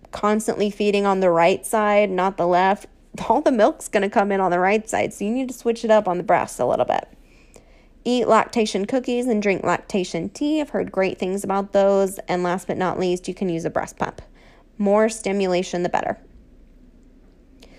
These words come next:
I guess we'll end on this question, which, what are some key signs and symptoms that are a red flag to watch out for in the postpartum period once I get home? The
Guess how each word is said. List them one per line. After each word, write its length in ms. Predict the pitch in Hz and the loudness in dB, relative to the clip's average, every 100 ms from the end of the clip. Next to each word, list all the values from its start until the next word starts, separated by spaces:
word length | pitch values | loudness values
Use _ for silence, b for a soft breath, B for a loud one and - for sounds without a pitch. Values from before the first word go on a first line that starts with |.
| B B B - | B B B -14
I 60 | - | -4
guess 280 | 220 392 - | 0 0 2
we'll 180 | 370 - | 2 6
end 320 | 214 233 247 - | 6 6 4 2
on 400 | 214 214 214 208 - | 2 2 2 0 -4
this 280 | - 466 - | -4 -4 -2
question, 760 | - - - - 160 180 294 | -4 -4 -6 -4 -2 0 0
which, 260 | 254 208 - - - | 0 -2 -8 -16 -12
what 300 | 214 240 339 | -2 2 2
are 100 | 427 | 2
some 520 | - - 262 254 240 - - - | -2 -4 0 0 -2 -6 -14 -20
key 340 | - 262 269 | -6 -2 0
signs 420 | 294 277 226 226 233 | 0 0 0 0 -2
and 160 | 240 | -2
symptoms 440 | 220 214 214 214 208 | -2 -2 0 -2 2
that 120 | 185 | 4
are 140 | 185 | 6
a 120 | 185 | 4
red 220 | 180 180 180 | 4 0 0
flag 360 | - 175 165 | 0 2 2
to 120 | - | -2
watch 360 | 202 175 147 - | 0 0 0 0
out 180 | 170 - | -2 -2
for 180 | 185 175 | 0 0
in 140 | 180 | 0
the 80 | 170 | -4
postpartum 640 | 175 175 - - 170 170 | 0 -2 -2 0 0 0
period 380 | 180 165 151 165 | -4 -2 -2 -2
once 320 | 175 175 170 - | -2 -4 -4 -2
I 140 | 175 | -2
get 240 | 165 220 - | 0 -2 -2
home? 300 | - 131 196 b b b b b b | -4 -4 -8 b b b b b b
The 120 | - | -10